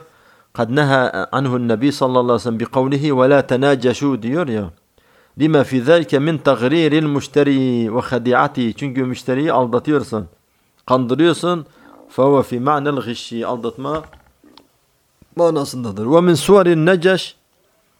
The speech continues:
el muharram en yekul sahibu sil'ati utitu biha keza ve keza ve huve kâzib.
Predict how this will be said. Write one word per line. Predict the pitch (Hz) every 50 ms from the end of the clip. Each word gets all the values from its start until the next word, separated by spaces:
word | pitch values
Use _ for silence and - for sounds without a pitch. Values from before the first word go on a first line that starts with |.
| _ _ _ _ _ _ -
el | 147
muharram | 143 151 143 - - 180 185 175 190 190 180 -
en | 139 143 151
yekul | 147 147 131 - 170 185 175
sahibu | - - - 190 185 151 156 156 139 143 127
sil'ati | - - 156 - 170 151 160 151 - 185 185 190 185 185 - _ _ _ _ _ _ _ _ - - - - _
utitu | - 139 143 143 143 208 208 - - 175 165 156
biha | 190 175 165 165
keza | 151 - 196 202 180 185 180 170 165
ve | 156 147
keza | - 185 185 160 180 175 170 165
ve | 160
huve | 151 165 170 156 147
kâzib. | - 156 147 135 107 107 98